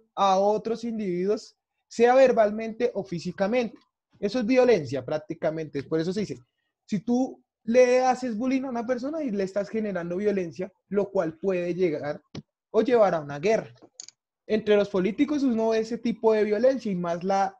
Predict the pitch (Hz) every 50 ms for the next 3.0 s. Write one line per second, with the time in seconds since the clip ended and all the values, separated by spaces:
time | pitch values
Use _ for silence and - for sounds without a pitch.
0 | _ _ _ _ _ _ 160 202 196 170 160 139 160 196 220 262 339 - - _
1 | _ _ _ _ _ - 233 240 226 220 220 240 233 202 240 240 269 254 240 220
2 | 208 190 220 196 220 208 - - 226 220 214 208 202 190 180 160 - - _